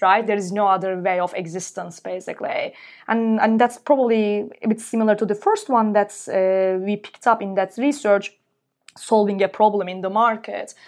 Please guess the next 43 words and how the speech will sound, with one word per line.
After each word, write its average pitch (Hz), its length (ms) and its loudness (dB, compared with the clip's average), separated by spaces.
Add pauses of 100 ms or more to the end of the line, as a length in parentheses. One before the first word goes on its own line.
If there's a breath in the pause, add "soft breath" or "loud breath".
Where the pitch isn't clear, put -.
(180 soft breath)
But 208 120 -2
what 233 120 2
I 277 140 6
would 254 120 -4
say 202 380 -2
is 196 100 -6
I 202 80 -2
would 190 220 -6
go 214 160 2
even 196 260 -4
beyond 208 520 2
that, 190 240 0
that 190 200 -4
you 202 160 -4
just 220 300 -6
can't 208 520 0
live 202 600 0
without 185 360 2
solving 175 440 -4
that - 180 -4
problem. 95 540 2
It - 160 -10
just - 240 0
has - 300 -6
to 180 100 -8
happen. 190 560 -2 (260 loud breath)
And 196 100 0
if 202 140 -4
you 208 80 4
have 202 200 2
that 214 200 0
level 185 220 -2
of 180 120 -8
conviction, 185 720 -4
then 185 380 2 (320 loud breath)
all 208 180 6
the 185 120 0
challenges 180 520 -2
become 180 320 -2
a 175 60 -6
bit 180 160 -8
more 170 160 -4
manageable. 175 720 -8